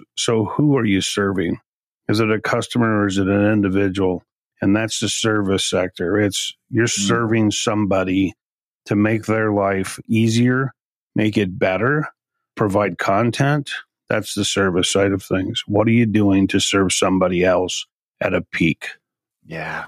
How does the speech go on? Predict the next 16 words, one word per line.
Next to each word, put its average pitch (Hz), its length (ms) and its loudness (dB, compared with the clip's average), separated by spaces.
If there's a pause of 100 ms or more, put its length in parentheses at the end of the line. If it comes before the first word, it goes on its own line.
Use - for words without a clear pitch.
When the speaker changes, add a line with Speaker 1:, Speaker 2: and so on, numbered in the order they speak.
Speaker 2:
See, 92 400 2
I 92 120 0
love 107 200 2
that. 104 80 -2
That's 98 140 -6
why 107 140 2
I 110 40 2
wanna 104 220 0
get 101 140 0
that 92 140 -2
definition 90 540 -4
out 90 140 0
there. 95 260 0 (300)
I 107 60 0
think 117 140 2
everyone 113 400 2